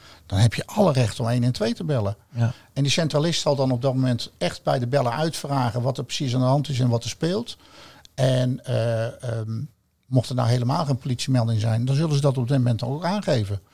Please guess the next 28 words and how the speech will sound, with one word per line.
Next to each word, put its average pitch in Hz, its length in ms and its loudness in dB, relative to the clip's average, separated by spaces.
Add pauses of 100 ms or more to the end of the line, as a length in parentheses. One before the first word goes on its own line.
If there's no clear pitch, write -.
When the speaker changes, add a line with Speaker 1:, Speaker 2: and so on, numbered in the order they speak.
Speaker 2:
Ja. 117 200 4 (140)
Speaker 1:
Je 127 100 -2
zal 127 160 2
ook 120 100 0
echt, - 280 -4
eh, 123 240 -2
als 117 200 -2
beller 123 240 0
ervaren, 123 640 0
als 113 160 -2
je - 80 -4
één 127 180 0
en 117 80 2
twee 147 220 2
belt 123 240 2
voor 123 160 -2
geluidsoverlast, 120 920 -2
dat 127 120 -2
de 131 80 -8
centralist 139 520 -2
dan 123 200 -2
heel 165 180 0
snel 127 420 0 (320)
een 127 200 6
gesprek - 380 2
zal 139 220 0
gaan 123 180 -4
afkappen 143 600 -2